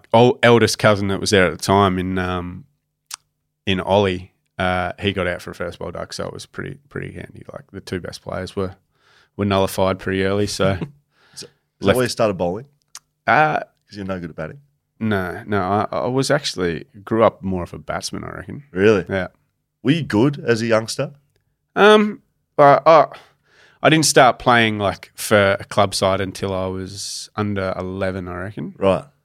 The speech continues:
Speaker 1: Um, when I finally gave in and had, like, this after-school program that I went to with a f-, few guys that all played cricket, and they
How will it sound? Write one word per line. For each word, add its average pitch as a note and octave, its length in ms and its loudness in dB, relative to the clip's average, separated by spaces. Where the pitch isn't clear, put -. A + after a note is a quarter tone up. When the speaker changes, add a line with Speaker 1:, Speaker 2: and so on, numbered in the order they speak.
Speaker 1:
Um, F#2 360 -12
when F#2 220 -8
I F2+ 60 -10
finally F#2+ 380 -6
gave F#2+ 320 -2
in A2+ 220 0
and G2 220 -2
had, G#2 200 0
like, G2+ 220 2
this G#2 160 0
after-school G#2 480 2
program G#2 380 2
that G2 80 -2
I - 20 0
went G#2 220 0
to G#2+ 120 4
with G2+ 120 0
a - 20 -4
f-, G2+ 80 -8
few - 400 -2
guys G#2 360 4
that - 100 -6
all G2+ 120 2
played G2 300 -2
cricket, G#2+ 400 0
and F#2 180 -10
they F#2 300 -12